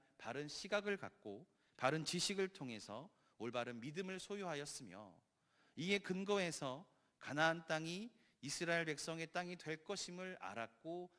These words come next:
믿었다라는 것입니다. 그것은 전능하신 하나님으로 말미암은 것이었고, 그 하나님의 뜻을 누구도 거스를 수 없다라는 것을 깨달았던 것입니다.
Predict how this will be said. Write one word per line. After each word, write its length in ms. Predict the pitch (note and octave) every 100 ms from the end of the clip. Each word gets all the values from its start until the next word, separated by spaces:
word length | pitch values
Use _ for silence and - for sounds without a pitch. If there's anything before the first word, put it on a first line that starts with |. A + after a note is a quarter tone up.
| _ _ _
믿었다라는 840 | G2+ C#3 C3+ C#3+ C#3 C3+ E2 G2
것입니다. 340 | A2+ - - _ _ _ _ _ _ _ _ _ _
그것은 360 | - D3+ G#3 F#3+
전능하신 600 | E3 D#3+ F#3 F#3+ F#3 F#3+
하나님으로 500 | F3+ G#3+ G#3+ G#3 G3+
말미암은 540 | F3+ A2+ A2+ B2 A#2+
것이었고, 680 | A2+ F2 - E2 _ G#2+ E3+ _ _ _
그 100 | -
하나님의 480 | C3 F3+ F3+ F3+ E3+ -
뜻을 440 | G3+ G3 F3+ F#2+ - _ -
누구도 560 | A2 C3+ D3 E3 F3+ F#3 _ _ _
거스를 420 | - G#2+ G#2+ C#3+ C#3+
수 180 | -
없다라는 840 | C#3 G3+ - - E3 E3 A2+ E2+ E2+
것을 440 | D#2+ - C3+ D3+ - _ _
깨달았던 500 | - F3 F3+ - C#3
것입니다. 360 | C3+ - -